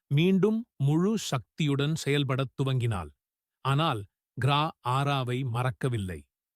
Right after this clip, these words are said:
அவரை மீண்டும் செயல்படுத்த ஆர்வமாக இருந்தார். கிரா தனது மொத்த உயிர் சக்தியையும்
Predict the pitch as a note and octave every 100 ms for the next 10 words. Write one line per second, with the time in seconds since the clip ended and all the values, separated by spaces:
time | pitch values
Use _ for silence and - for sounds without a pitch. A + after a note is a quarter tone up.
0 | _ _ - F3 A3 G#3+ F#3 B3+ B3+ C4
1 | A3 F3 G#3+ F3 D3+ C3+ C#3 B2 D3 D3
2 | D3 C#3+ C#3+ C3 B2+ A#2 F#2+ - _ _
3 | _ _ _ _ - D#3 G3 A3 _ _
4 | _ E3 E3 D3 C#3 D#3+ - _ C#4 F#3
5 | D#3+ F#3+ - D3 - D3 C#3 B2 B2+